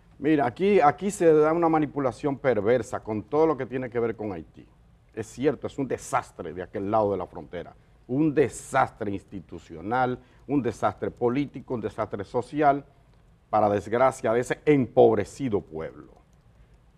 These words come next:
Su élite no han sido capaces, como las nuestras,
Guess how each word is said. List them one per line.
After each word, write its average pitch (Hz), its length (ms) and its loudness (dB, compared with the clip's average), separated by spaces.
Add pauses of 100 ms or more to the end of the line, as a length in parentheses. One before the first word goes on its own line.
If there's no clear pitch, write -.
(120)
Su 90 280 -2
élite 170 640 -2 (1400)
no 110 180 0
han 127 80 0
sido 165 300 -2
capaces, - 640 -8 (380)
como 117 180 -2
las 107 160 0
nuestras, 147 400 -4